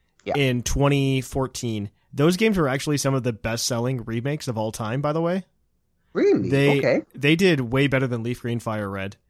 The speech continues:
Speaker 2: I don't think they hit the Heart Gold Soul Silver numbers, but if they, they were very close.
Speaker 1: Okay.
Speaker 2: And those are just huge games. The, those were really good games.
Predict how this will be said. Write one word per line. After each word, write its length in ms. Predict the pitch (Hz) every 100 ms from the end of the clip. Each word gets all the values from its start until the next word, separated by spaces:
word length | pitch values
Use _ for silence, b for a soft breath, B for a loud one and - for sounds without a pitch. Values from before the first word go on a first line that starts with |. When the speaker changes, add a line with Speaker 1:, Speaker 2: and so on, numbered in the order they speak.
| _ -
Speaker 2:
I 80 | 135
don't 240 | 165 185 _
think 260 | - 170 180
they 160 | 202 196
hit 160 | 202
the 100 | 202
Heart 160 | 196 196
Gold 160 | 208
Soul 100 | 208
Silver 280 | 202 208 202
numbers, 260 | 202 202 190
but 160 | 131
if 100 | 127
they, 200 | - 120 - _ _ 131 -
they 120 | 135
were 120 | 135 127
very 260 | 131 127
close. 640 | 107 - 110 - - - _ _ _ -
Speaker 1:
Okay. 240 | 185 185 110 - _
Speaker 2:
And 400 | 131 123 117 113 - _
those 340 | 127 143 147
are 80 | 143
just 280 | 131 123 - -
huge 320 | - 147 120
games. 340 | 117 95 95 -
The, 340 | 139 120 113 -
those 320 | - 131 131
were 100 | 120 113
really 260 | 135 147
good 160 | 143 127
games. 340 | 127 123 120